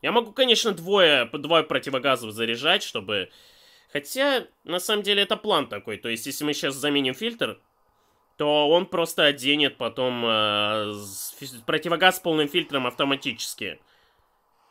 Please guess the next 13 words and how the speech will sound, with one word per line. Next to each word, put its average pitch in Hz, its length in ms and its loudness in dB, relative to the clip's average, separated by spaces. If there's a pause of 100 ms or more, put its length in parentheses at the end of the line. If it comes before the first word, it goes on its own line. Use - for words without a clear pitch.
(840)
Приходится, 208 440 0
конечно, 190 320 0
таскать 185 280 2
на 180 60 2
один 156 220 2
противогаз 151 500 0
больше, 190 360 -2
но 120 120 0
так 143 220 0
гораздо 127 320 -2
удобнее, 113 380 -2
мне 98 160 -6
кажется. 95 540 -10